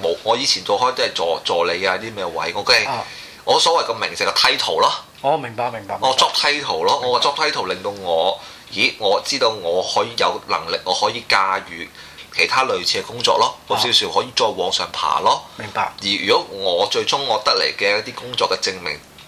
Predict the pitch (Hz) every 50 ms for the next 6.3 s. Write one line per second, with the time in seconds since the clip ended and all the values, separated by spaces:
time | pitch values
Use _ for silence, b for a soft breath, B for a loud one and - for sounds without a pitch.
0 | - - - - - - - 101 98 92 - 95 95 95 - 92 - 123 120 101
1 | 90 87 92 90 - - - 131 120 107 - - - - 120 117 113 104 95 95
2 | 92 95 95 107 117 - 113 98 90 101 110 120 113 - 98 85 82 82 80 82
3 | 82 85 B B B B B B B B - 101 101 - 131 139 131 120 110 98
4 | 92 - - 92 92 101 110 110 104 - 107 110 117 120 - - 92 87 90 113
5 | 113 95 82 - 85 85 - 104 101 82 - - - - 76 78 85 98 95 90
6 | 85 80 80 82 76 -